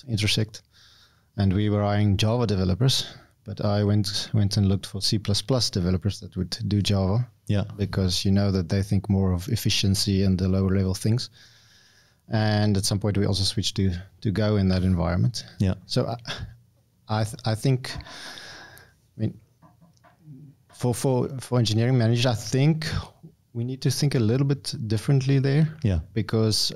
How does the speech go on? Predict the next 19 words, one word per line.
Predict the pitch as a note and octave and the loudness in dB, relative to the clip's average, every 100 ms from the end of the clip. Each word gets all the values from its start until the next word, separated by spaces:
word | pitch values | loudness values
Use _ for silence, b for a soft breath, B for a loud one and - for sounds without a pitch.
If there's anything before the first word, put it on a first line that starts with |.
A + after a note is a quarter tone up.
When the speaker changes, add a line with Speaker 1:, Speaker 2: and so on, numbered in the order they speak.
| A#2+ | 0
Speaker 1:
we, | A2 G#2 - | 0 -2 -8
we | A#2 | -10
tend | - C3+ B2+ | -2 0 2
to | A2 | 0
hire | G2+ A2 A2 A2 G2 B B B | 2 2 2 2 -2 B B B
Java | - G#2+ G#2+ | -2 0 2
developers | G#2 G2 G2 G2 G2+ | 2 0 0 0 -2
for | - G2+ | 0 0
a | F#2+ | 0
Java | G2 F#2+ G2 | 0 0 0
role, | F#2 F2+ F#2 - - - - | 0 0 -2 -6 -14 -20 -20
but | - | -8
we | A2+ | -4
should | G#2+ B2 G#2 | -2 -2 -4
hire | - A2+ A#2 A2 | -6 -2 0 0
good | G2+ A#2 A#2 | 0 0 2
engineers, | G#2 G2+ G2 F#2+ E2+ - | 2 4 2 2 0 -4
right? | G#2 G2+ - b b | -2 -2 -4 b b
Speaker 2:
Yeah. | G2 | -2